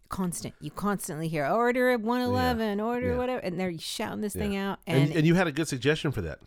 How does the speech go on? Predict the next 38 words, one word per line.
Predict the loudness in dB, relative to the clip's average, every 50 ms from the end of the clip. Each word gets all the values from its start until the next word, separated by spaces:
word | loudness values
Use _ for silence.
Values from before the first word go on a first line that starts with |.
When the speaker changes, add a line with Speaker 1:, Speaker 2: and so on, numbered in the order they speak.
| _ -10
Speaker 1:
Well, | -4 -2 0 0 0 -2 -4 _ -12
it's | -12 -12 -10 -6 -6 -6 -6 -6 -8 -2
what | 0 0 0 0
you | -2 -2
find | -2 -4 -4 -2 -2 0
in | 0 0 0 -2 -4 -4
many | -4 -4 -2 -2 -2 -2
of | -2
these | -2 -4 -6
type | -4 -6 -6 -6 -6
of | -6
restaurants, | -6 -6 -6 -6 -6 -8 -8 -6 -8
which | -10 -8 -8
is | -10 -10
just | -10 -12 -12 -12 -10
give | -10 -8 -6
the | -8 -8 _ _ _ -6
person | -6 -4 -4 -4 -4 -4
a, | -4 -2 -4
a, | -6 -8 -4
a | -4 -6
little | -4 -4 -6 -6 -8 -8 -6
beep | -4 -4 -4 -4 -4
or | -4
a | -4
little | -4 -4 -4 -6
Speaker 2:
Yeah. | -4
Speaker 1:
buzzer | -2 -2 -2 -2 -2 -2 -2 -2
they | -2 -4
take, | -6 -6 -6 -8 -8 -6
take | -6 -6 -6 -6 -6
to | -8 -8
their | -4 -4 -4 -6 -6 -10 -18 -20 -18 -6
table | -2 0 0 2 0 0
when | 0 0 -2
their | -2 -4
order's | -4 -4 -4 -4 -4 -6 -6 -4
ready. | -4 -4 -2 -2 -4 -4